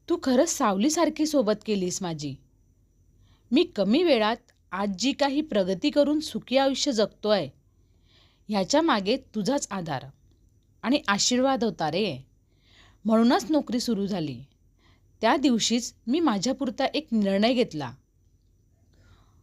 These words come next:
रोज घरी आल्यावर न चुकता तुझी विचारपूस करण्यासाठी तुला भेटायचेच. उशीर झाला तरी हरकत नाही. तुला झोप लागली असली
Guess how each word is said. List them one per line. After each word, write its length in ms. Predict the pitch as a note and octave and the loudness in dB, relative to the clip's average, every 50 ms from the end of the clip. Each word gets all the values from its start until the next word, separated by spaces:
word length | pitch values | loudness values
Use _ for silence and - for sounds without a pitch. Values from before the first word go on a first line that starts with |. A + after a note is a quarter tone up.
| _ - | _ -8
रोज 340 | G3 F#3 G#3 C4+ G#4 F4+ D#4+ | -2 2 4 4 4 4 2
घरी 260 | A#3+ D4+ C4 A3 G#3 | 2 2 2 2 0
आल्यावर 440 | D3+ E3+ F3+ E3+ E3+ D#3+ E3 G#3 B3 | -2 -2 -4 -4 -4 -2 -2 -2 -2
न 320 | B3 A#3 G#3 F#3 G3 A#3+ - | -2 -4 -4 -2 0 -2 -2
चुकता 500 | - D#4 D4 - - - G#3 G3 A3 B3 - _ _ _ _ _ _ - | -2 -4 -6 -6 -6 -8 -8 -8 -8 -8 -10 _ _ _ _ _ _ -6
तुझी 220 | A#3+ A3+ G3 D#4+ E4+ | -4 0 2 2 2
विचारपूस 600 | C4+ B3 - - G#3 F#3+ F#3+ F3+ - D4 D4+ - | 2 2 0 0 0 0 -2 -2 -4 -6 -8 -4
करण्यासाठी 640 | - B3 G#3+ G3 F#3+ G3+ G3+ G#3 F3+ - - D4 E4 | -2 -2 -2 0 -2 -2 -4 -4 -6 -6 -6 -6 -6
तुला 320 | - - G#3+ G#3 G#3 A3+ | -6 -4 -2 0 0 0
भेटायचेच. 800 | G3+ A#3+ A3+ F3 - E3+ D#3+ E3+ E3 - G#3+ F#3+ C#3+ - - - _ _ _ _ _ _ _ _ _ _ _ _ _ _ _ _ _ _ _ _ _ _ _ _ _ _ _ _ _ _ _ - | 2 0 -2 0 0 -2 -2 -2 -2 -2 -2 -2 -2 -4 -8 -14 _ _ _ _ _ _ _ _ _ _ _ _ _ _ _ _ _ _ _ _ _ _ _ _ _ _ _ _ _ _ _ -2
उशीर 300 | A#3 A#3 - - G4 G4 | -2 0 4 4 4 4
झाला 280 | D#4+ F#4 D4+ B3+ B3 B3+ B3 D4 | 4 2 2 2 0 0 0 0
तरी 120 | D#4+ F4+ | 0 0
हरकत 460 | C#4 G#3 G#3 F#3 E3+ - A3 A3+ A3 | 0 0 -2 -4 -4 -4 -6 -4 -4
नाही. 360 | A3 G#3 F3+ D#3+ C#3 A#2+ A2+ - _ _ _ _ _ _ _ _ _ _ _ _ _ _ _ _ _ _ _ _ - | -4 -4 -4 -6 -8 -10 -10 -14 _ _ _ _ _ _ _ _ _ _ _ _ _ _ _ _ _ _ _ _ 0
तुला 200 | G#3+ A3 B3+ D#4+ | 2 4 4 4
झोप 280 | A#3 C4+ D#4 E4 - D4+ | 4 2 0 0 2 0
लागली 360 | B3 G3 F3 F#3+ G#3+ B3+ D4 | 0 0 0 0 0 2 2
असली 300 | C#4+ C#4 - - C4 | 2 2 0 -2 -6